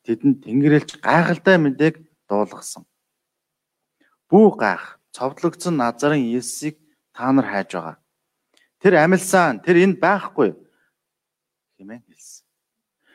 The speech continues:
Үнэхээр гайхалтай, гайхмаар, санаанд оромгүй мэдээ байсан юм.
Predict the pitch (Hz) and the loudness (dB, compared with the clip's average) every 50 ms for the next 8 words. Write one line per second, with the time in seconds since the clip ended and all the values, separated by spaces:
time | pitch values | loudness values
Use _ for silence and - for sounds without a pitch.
0 | _ _ _ - 131 165 175 156 165 226 214 180 - - 151 190 202 190 - 190 | _ _ _ 0 0 0 2 2 2 2 2 2 0 -2 -2 -2 -2 -2 -4 -8
1 | - - - 160 123 - - - - 104 127 156 165 156 - 151 139 120 92 - | -8 -4 -2 -2 -2 -2 -4 -6 -8 -6 -4 -4 -4 -6 -6 -4 -2 -2 -2 -4
2 | - _ _ _ _ _ - - 123 139 151 156 151 135 123 123 131 135 139 131 | -8 _ _ _ _ _ -16 -10 -4 -2 -2 0 0 0 -2 -2 -2 -4 -4 -2
3 | 139 160 170 160 - _ _ _ _ 104 104 101 101 139 135 - 107 90 82 - | -2 -2 -4 -4 -8 _ _ _ _ -18 -18 -4 0 0 0 0 -4 -8 -12 -12
4 | - - 78 - | -16 -18 -20 -20